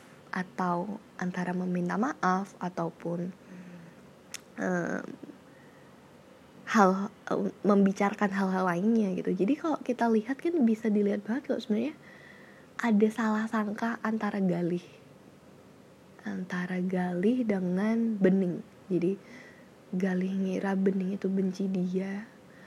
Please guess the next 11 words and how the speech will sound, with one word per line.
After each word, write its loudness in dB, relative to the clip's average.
Galih 2
ngira 0
orang -4
tuanya -2
itu 0
benci 0
dia, -2
gitu. -6
Dan 4
bukannya 6
Galih 4